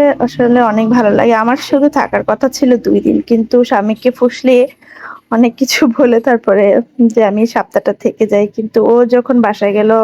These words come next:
বলতেছে ওর নাকি আবার, ও আবার অসুস্থ হয়ে গেছে। তো ওকে আমি বাসায় একা রেখে আসাটাই আসলে অনেক ভুল। ওকে আমি যখনই বাসায় একা রেখে আসি দু চার দিনের জন্য কোনো না কোনো সমস্যা হবে, হয়তো ওর জ্বর আসবে, না হলে,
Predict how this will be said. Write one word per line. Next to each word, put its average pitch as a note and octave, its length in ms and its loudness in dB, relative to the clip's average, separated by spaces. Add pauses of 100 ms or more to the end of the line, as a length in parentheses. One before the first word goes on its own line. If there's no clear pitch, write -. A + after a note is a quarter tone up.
(180)
বলতেছে - 440 -2
ওর G#3+ 140 0
নাকি F#3 260 -4
আবার, F3 220 -2 (760)
ও B3+ 140 -2
আবার B3 280 2
অসুস্থ A#3 380 -4
হয়ে A#3+ 180 2
গেছে। A3+ 300 -2
তো B3 120 -2
ওকে B3 160 0
আমি B3+ 200 2
বাসায় A#3 440 0 (420)
একা A#3 340 0
রেখে A3 360 -2
আসাটাই G#3 500 -2
আসলে G3+ 320 -2
অনেক F#3+ 300 -2
ভুল। G#3+ 200 -4
ওকে G#3+ 220 -2
আমি A3+ 140 2
যখনই A#3 400 0
বাসায় A3+ 300 0
একা A3 160 -4
রেখে A3+ 280 -2
আসি A3+ 240 -2
দু A3+ 140 -2
চার A3 220 -2
দিনের A3 240 -2
জন্য A3+ 200 0 (640)
কোনো C#4+ 200 2
না C#4+ 120 4
কোনো C#4+ 260 2
সমস্যা A3+ 460 -2
হবে, G#3 320 0
হয়তো A#3+ 640 2
ওর B3 160 2
জ্বর G#3 220 0
আসবে, G3+ 360 -2
না G3 140 -2
হলে, A3 280 0